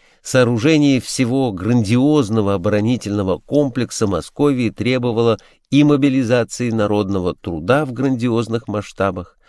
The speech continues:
а последнее предполагало, в свою очередь, наличие и бесперебойное действие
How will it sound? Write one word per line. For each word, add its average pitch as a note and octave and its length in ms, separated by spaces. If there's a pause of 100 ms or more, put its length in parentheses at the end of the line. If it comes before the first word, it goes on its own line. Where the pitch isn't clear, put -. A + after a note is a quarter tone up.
(240)
а G2+ 140
последнее C#3+ 840
предполагало, G#2 760
в - 60
свою F#2+ 300
очередь, B2+ 400
наличие B2+ 580
и D#3 200
бесперебойное C3 880
действие A#2 640